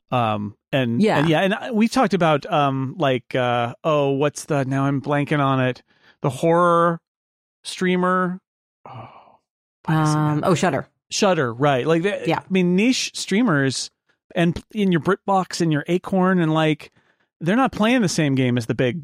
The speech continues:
Speaker 1: guys, and I think that that's okay, right? Because they've got a smaller audience, but it's super dedicated.
Speaker 2: Yeah, and it, that's exactly it. It makes me think of the Substack business. It makes me think of, you know, it, w-, with Puck, I think our readers, um,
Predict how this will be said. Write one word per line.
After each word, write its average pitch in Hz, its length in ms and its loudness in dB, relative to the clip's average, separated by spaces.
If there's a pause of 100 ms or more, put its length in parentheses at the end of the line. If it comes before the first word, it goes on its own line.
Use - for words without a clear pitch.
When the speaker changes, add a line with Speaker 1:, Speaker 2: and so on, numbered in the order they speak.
Speaker 1:
guys, 117 420 0
and 151 120 0
I 151 40 0
think 175 180 0
that 185 80 0
that's 190 200 0
okay, 240 260 0
right? 165 200 2
Because 180 200 0
they've 170 120 2
got 165 120 0
a 147 60 -2
smaller 170 380 2
audience, 185 280 -2
but - 140 -8
it's - 140 -8
super 175 180 -2
dedicated. 143 640 -4 (1120)
Speaker 2:
Yeah, 269 160 4
and 220 100 2
it, 220 180 0
that's 247 160 0
exactly 214 340 0
it. 180 180 2
It 196 80 4
makes 220 220 0
me 214 80 2
think 190 220 0
of 165 180 -2
the 170 80 2
Substack 147 640 -4
business. 143 420 -4
It 151 60 -2
makes 156 240 -4
me 156 60 -2
think 147 220 -2
of, 143 140 0
you 151 80 0
know, 135 220 0
it, 156 140 0
w-, 185 300 2
with 190 220 -2
Puck, 196 240 0
I 156 120 2
think 160 220 0 (120)
our 160 200 2
readers, 160 680 2 (380)
um, 151 580 2